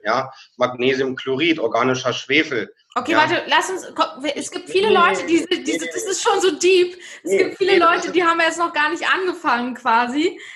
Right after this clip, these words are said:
Speaker 1: Das ist
Speaker 2: Ähm,
Speaker 1: nicht deep. Ich will ja, ich will ja hier etwas erzählen, liebe Anna, du musst dir so vorstellen, wir, wenn die Menschen nicht anfangen, in einer Routine zu leben,
Speaker 2: Ja.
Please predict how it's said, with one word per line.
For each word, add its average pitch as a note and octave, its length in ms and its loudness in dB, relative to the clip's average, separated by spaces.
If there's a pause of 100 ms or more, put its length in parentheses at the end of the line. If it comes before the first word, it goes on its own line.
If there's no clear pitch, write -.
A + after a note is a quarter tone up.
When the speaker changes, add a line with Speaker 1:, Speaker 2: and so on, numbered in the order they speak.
(240)
Speaker 1:
Das B3+ 220 2
ist - 40 0
Speaker 2:
Ähm, - 60 -2
Speaker 1:
nicht F3 260 -4
deep. E3+ 200 -8
Ich C#3+ 60 -18
will E3 100 2
ja, E3+ 140 6
ich D#3 140 -4
will D#3+ 80 2
ja E3+ 60 6
hier E3 180 2
etwas D#3+ 260 -2
erzählen, F3 640 -2
liebe D#3 240 0
Anna, D#3+ 200 2
du D3+ 80 2
musst D#3+ 180 -4
dir D#3+ 100 -4
so D#3 140 -2
vorstellen, D#3+ 580 -2 (260)
wir, C#3+ 320 -4
wenn C#3+ 200 -2
die D3 120 -2
Menschen F3+ 420 2
nicht D3+ 200 -4
anfangen, D#3+ 600 0
in B2+ 100 -4
einer D3 220 2
Routine G3 580 0
zu - 200 -6
leben, A#2 500 0 (120)
Speaker 2:
Ja. A#3+ 540 0